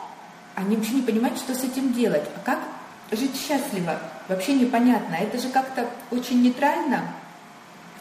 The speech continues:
если нет ни удовольствия, ни боли. Это же как-то безвкусно. Как понять, что я живой тогда? Ну, то есть ущипнуть, видимо, себя, да?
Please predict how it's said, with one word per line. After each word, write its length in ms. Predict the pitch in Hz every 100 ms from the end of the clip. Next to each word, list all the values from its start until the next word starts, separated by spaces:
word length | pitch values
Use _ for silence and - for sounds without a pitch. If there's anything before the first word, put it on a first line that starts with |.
| -
если 300 | 196 214 220
нет 260 | 214 220 214
ни 120 | 202
удовольствия, 560 | 202 208 202 190 - 196
ни 160 | 202
боли. 420 | 208 233 202 156 - - - - -
Это 180 | 175 214
же 100 | 220
как-то 300 | 220 - 196
безвкусно. 880 | 190 - - - 349 - - 202 - - - -
Как 160 | 294
понять, 280 | - 262 302
что 200 | - -
я 160 | 214 196
живой 400 | 175 202 233 190
тогда? 380 | - - - - - - - - - - - - -
Ну, 100 | 208
то 120 | 202 175
есть 140 | -
ущипнуть, 540 | 240 - - 190 175
видимо, 340 | 180 180 175 170
себя, 400 | - 180 165 160
да? 200 | 196 262